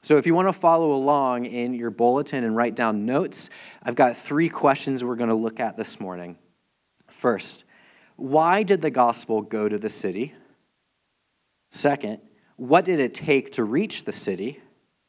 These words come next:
And third, how can we see that happen in our own city?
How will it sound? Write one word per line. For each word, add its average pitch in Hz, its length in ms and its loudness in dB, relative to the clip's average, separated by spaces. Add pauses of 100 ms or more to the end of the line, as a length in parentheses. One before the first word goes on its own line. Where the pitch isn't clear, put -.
(720)
And 117 180 -4
third, 117 580 2
how 156 240 0
can 156 220 -4
we 135 160 -2
see 127 240 -6
that 107 240 -4
happen 92 580 -14 (300)
in 110 100 -8
our 123 200 -2
own 160 200 -4
city? - 460 -12